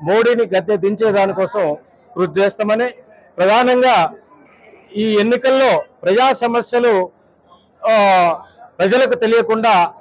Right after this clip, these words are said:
ఈరోజు మత ఉన్మాదాన్ని లేదా ఇతర అంశాలు ముందుకు తెచ్చేదానికి పాలకవర్గాలు, బీజేపీ, మోడీ ప్రయత్నం చేస్తా ఉన్నాడు. కాబట్టి మోడీ గత పదేళ్లలో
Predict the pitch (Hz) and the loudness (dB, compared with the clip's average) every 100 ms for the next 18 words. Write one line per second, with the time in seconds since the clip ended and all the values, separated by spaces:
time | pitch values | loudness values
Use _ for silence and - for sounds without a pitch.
0 | _ _ 180 220 220 208 208 - 196 220 | _ _ -2 0 2 0 0 -4 -4 -2
1 | 196 214 247 247 226 220 214 180 175 - | -2 0 0 2 0 0 -2 -4 -6 -18
2 | _ - 220 208 196 254 247 233 240 233 | _ -2 0 2 2 2 0 0 0 0
3 | 220 175 - 170 202 214 208 202 214 196 | 0 -2 -4 -8 -4 -2 -2 -2 -2 -2
4 | 190 185 190 160 156 _ _ - 180 208 | -2 -2 -2 -2 -4 _ _ -4 0 0
5 | 208 202 185 190 196 170 160 165 185 202 | 0 -2 0 0 2 0 -2 -2 0 0
6 | 202 180 151 - _ - 170 202 190 160 | 0 0 -2 -8 _ -4 0 2 0 -2
7 | - 170 196 196 185 185 180 185 185 190 | -4 -2 -2 -2 -2 -2 0 -2 0 -2
8 | 247 - _ _ - 226 196 208 247 285 | -4 -6 _ _ -4 -2 0 2 2 0
9 | 226 202 185 220 254 254 247 226 | -2 -4 -2 0 2 0 0 0